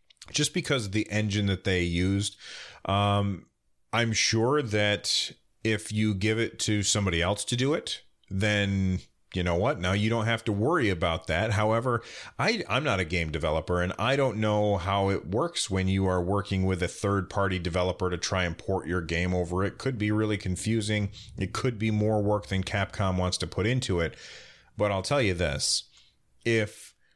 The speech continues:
um, if Iron Galaxy gets their hands on this, the, the stuff that they need in order to port Monster Hunter World to the Switch,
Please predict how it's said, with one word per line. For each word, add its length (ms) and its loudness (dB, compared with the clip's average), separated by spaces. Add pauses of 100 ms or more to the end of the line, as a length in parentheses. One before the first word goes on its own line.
(120)
um, 600 0 (340)
if 180 -2
Iron 300 0
Galaxy 760 -2 (500)
gets 280 -2
their 180 0
hands 560 2
on 680 0 (440)
this, 320 0
the, 360 0
the 120 -2
stuff 360 -2
that 120 -2
they 220 2
need 320 2
in 100 0
order 240 0
to 60 -6
port 520 -4 (500)
Monster 360 0
Hunter 240 2
World 320 0
to 60 -4
the 100 -4
Switch, 640 -2